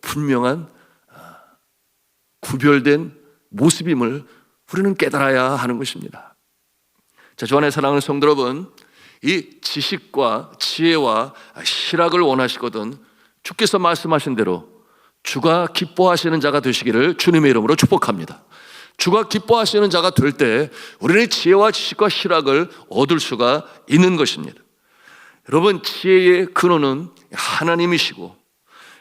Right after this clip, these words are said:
여러분, 세상이 아니에요. 그러므로 세상을 바라볼 때 정말 얻어야 할 참 지혜를 얻지 못합니다. 그러므로 이 세대를 바라보면서 이 세대를 추구하고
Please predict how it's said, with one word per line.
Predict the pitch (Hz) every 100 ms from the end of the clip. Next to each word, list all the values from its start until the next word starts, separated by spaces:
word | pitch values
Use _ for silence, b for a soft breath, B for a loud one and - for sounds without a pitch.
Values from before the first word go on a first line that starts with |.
| -
여러분, | 131 175
세상이 | 202 - 156 151 139 147 139
아니에요. | - 131 151 131 95 95 - 113 _ _ _ _ _ _ _ _ B B B
그러므로 | - 175 220
세상을 | - 180 190 214
바라볼 | - - 185 226
때 | - 110 117 170 B B B B
정말 | - - 170 202 220
얻어야 | 180 175 175
할 | 175
참 | - - 196
지혜를 | 135 127 135
얻지 | 98 104 - 113
못합니다. | 113 - 113 95 82 - B B B _
그러므로 | - 196 226
이 | 220 214
세대를 | 208 180 185 180 185
바라보면서 | - 123 110 110 107 123 123 B B -
이 | 208
세대를 | 208 160 165 147 143 131 117 170
추구하고 | - 165 127 92 113 139